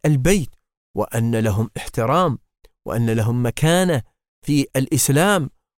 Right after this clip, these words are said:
وأنهم إذا ذكروا يترضى عليهم، وأن لهم منزلة في الإسلام لمكانتهم من النبي عليه الصلاة والسلام. كذلك الاهتمام بجانب اهتمام، يعني، آه، الاهتمام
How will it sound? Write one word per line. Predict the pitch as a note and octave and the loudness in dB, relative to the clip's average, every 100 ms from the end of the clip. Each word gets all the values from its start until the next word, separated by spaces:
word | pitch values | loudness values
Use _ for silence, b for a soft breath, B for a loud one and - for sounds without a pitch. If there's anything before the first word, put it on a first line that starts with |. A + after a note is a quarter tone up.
| _ | _
وأنهم | - C#3+ C#3 B2+ C3 | -2 0 0 0 0
إذا | C#3 B2 A#2+ | 0 0 2
ذكروا | C#3 - C#3+ C3 B2+ | 0 0 0 0 -2
يترضى | A2 B2+ D3 C#3 C#3 C#3 | 0 0 0 0 0 0
عليهم، | C3+ C#3+ G#3 F#3 G3+ C3+ _ _ _ _ | 2 2 4 4 2 0 _ _ _ _
وأن | B2 B2+ - D3 D#3 D3 | 0 0 0 0 2 0
لهم | C#3 D3+ D3 D3 | 0 0 2 2
منزلة | D#3+ G3 F3 F3 | 2 2 2 0
في | D#3 | -2
الإسلام | F3 D#3+ E3 F#3 A#3 A3 - _ _ - | -4 -4 0 2 2 -2 -10 _ _ -2
لمكانتهم | C3+ B2+ C3 A#2+ B2 C3 A2+ A2 G#2+ _ _ _ | 0 0 0 0 0 0 0 0 -2 _ _ _
من | A#2+ | 0
النبي | A#2 A2 G#2+ A2+ A2 | 2 2 0 -2 -2
عليه | E2 G2+ G#2+ G#2 | -2 -2 -2 -4
الصلاة | - G#2+ G2+ C#3 F3 | -6 -4 -4 -4 -2
والسلام. | C3 D3+ - - - - G2 F#2+ G2+ F2+ - _ _ - | -2 -2 -6 -10 -8 -4 -4 -2 -4 -6 -10 _ _ -2
كذلك | D3+ F#3 B3+ A#3+ | 2 4 2 2
الاهتمام | G#3 - C#3+ - D3 D#3+ D#3+ F#2+ - _ _ _ C3+ | 0 2 0 2 2 2 2 -2 -8 _ _ _ -6
بجانب | A2+ C3+ C#3 B2+ A#2+ | -2 0 0 0 -2
اهتمام، | - F#2 - A#2 B2+ C3 A#2+ A#2 | -4 -6 -2 0 0 0 -2 -4
يعني، | B2 A#2 A2 A#2 A#2 | -4 -4 -2 -2 -2
آه، | A2+ A2 | -4 -4
الاهتمام | A2 - A#2 C3 A2 | -4 -2 0 0 -2